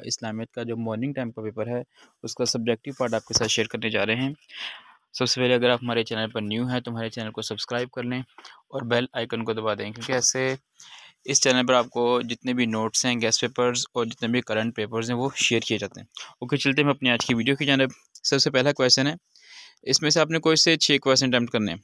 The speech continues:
पहला क्वेश्चन है, हदीस की अहमियत के बारे में कुरानी आयत का तर्जुमा तहरीर करें। ठीक है, हदीस कुदसी से क्या मुराद है? फरिश्ते किन बशी सिफात से पाक हैं? हशर और नशर में क्या फ़र्क है?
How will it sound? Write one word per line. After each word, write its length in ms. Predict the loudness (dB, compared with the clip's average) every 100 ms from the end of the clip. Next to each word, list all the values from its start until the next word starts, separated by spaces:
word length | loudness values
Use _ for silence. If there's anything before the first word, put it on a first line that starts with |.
| _ -2
पहला 180 | 0 2
क्वेश्चन 340 | 2 4 4
है, 80 | 4
हदीस 420 | 2 4 4 2
की 140 | 0 2
अहमियत 340 | 4 4 2
के 100 | 2
बारे 180 | 0 2
में 140 | 0 -2
कुरानी 360 | -2 0 0 -2
आयत 200 | -2 -4
का 160 | -4 -6 -8 _ -8
तर्जुमा 320 | -6 -4 -4
तहरीर 320 | -4 -6 -6 -10
करें। 160 | -18 -18 _ -10
ठीक 140 | -6
है, 60 | -6 -8 _ -20 -18 -18 -20 -20 -20 -16 0
हदीस 320 | 2 4 4
कुदसी 340 | 2 4 4 4
से 140 | 2
क्या 160 | 4 4
मुराद 320 | 6 4 4
है? 100 | 2 2 _ _ -20 -18
फरिश्ते 440 | 0 2 2 4 6 6 2 -14 _ _ _ _ _ _ _
किन 200 | 0 0 2 2
बशी 240 | 4 4
सिफात 380 | 2 2 2 4
से 120 | 4
पाक 260 | 4 2 4
हैं? 120 | 2 2 _ _ -20 _ _ _
हशर 340 | 0 4 4 6
और 180 | 4 6
नशर 240 | 4 4
में 140 | 2
क्या 160 | 4 4
फ़र्क 320 | 4 0 4
है? 120 | 4